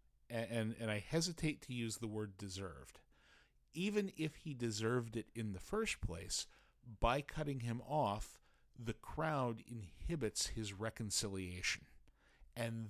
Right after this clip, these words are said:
that's the problem with being in the crowd that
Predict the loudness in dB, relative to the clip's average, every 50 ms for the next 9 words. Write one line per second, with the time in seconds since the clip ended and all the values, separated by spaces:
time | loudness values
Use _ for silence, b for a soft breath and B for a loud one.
0 | -2 -2 0 0 0 -2 -2 -2 -2 -2 -2 -6 -10 -8 -8 -10 -6 -4 -2 0
1 | 0 0 -2 -2 -2 -2 -2 -2 -2 -4 -6 -8 -10 -16 _ _ _ _ _ _
2 | _ _ _ _ -12 -8 -4 0 2 2 2 0 -2 -4 -6 -10 -16 _ _ _
3 | _ _ _ _ _ _ -6 -2 0 2 2 2 2 2 0 0 0 -2 0 0
4 | -2 -2 -4 -8 -6 -8 -4 -2 0 2 2 4 4 4 4 2 0 -2 -6 -12
5 | -12 -10 -10 -8 -4 -2 0 0 -2 -4